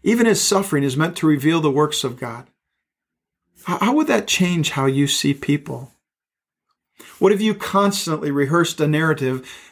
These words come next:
that, that came from Second Corinthians four seventeen? "My light and momentary afflictions are nothing compared to the glory that is working in me." How would that change the way you see your circumstances?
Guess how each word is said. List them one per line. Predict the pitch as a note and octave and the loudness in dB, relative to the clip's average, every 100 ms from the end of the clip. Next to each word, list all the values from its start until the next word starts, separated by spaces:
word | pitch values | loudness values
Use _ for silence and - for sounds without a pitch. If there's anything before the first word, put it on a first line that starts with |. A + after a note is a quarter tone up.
| - | 0
that, | D3 C#3 | 0 2
that | D#3+ | 0
came | D#3+ F3 E3+ | 0 0 2
from | D3+ | 0
Second | C#3 F3 D#3+ D3+ | 0 -2 -2 -4
Corinthians | - D#3 D#3 D3+ | -2 -2 0 -2
four | C#3+ D3+ D#3 | -2 -2 0
seventeen? | D#3+ D3 D3+ F#3 E3 | 0 -2 0 -2 0
"My | C#3 | -2
light | C#3 D#3 E3+ | 0 0 2
and | D#3 D#3 | 0 0
momentary | D#3+ F3 D#3+ D#3+ C#3+ C#3+ | 0 -2 -2 0 2 2
afflictions | C3+ - E3 F#3 - C#3+ C#3 D3 - - - | -4 -4 -2 -2 -2 -4 -4 -6 -10 -12 0
are | D3 | 2
nothing | D#3+ F3+ F#3+ F#3 | 4 4 2 0
compared | E3+ C#3+ E3+ D#3+ D#3+ | 0 -4 0 0 0
to | D#3+ | 0
the | D#3 | -2
glory | C#3 C#3 D#3 F#3+ F#3 | -2 0 2 4 4
that | C#3+ C3+ | 2 2
is | C#3 | 0
working | C#3 D3+ D#3 E3 | -2 -2 -2 -2
in | F3+ F#3+ | 0 0
me." | C#3 A2+ - - - - _ _ _ - | -2 -6 -12 -20 -20 -20 _ _ _ -8
How | C#3+ G#3 | -2 0
would | B3+ | 2
that | A3+ F#3+ | 0 0
change | G3 - F3+ F3 D#3 C3+ | -2 -2 0 0 -2 0
the | C3+ | 0
way | C#3 D3+ | 2 0
you | D3 C#3 | 0 -2
see | - D3+ | -2 0
your | D3+ C3 | 0 0
circumstances? | - C#3 - A#2+ - B2+ A#2 - C#3+ - - | -2 -6 -6 -12 -10 -12 -14 -16 -18 -20 -20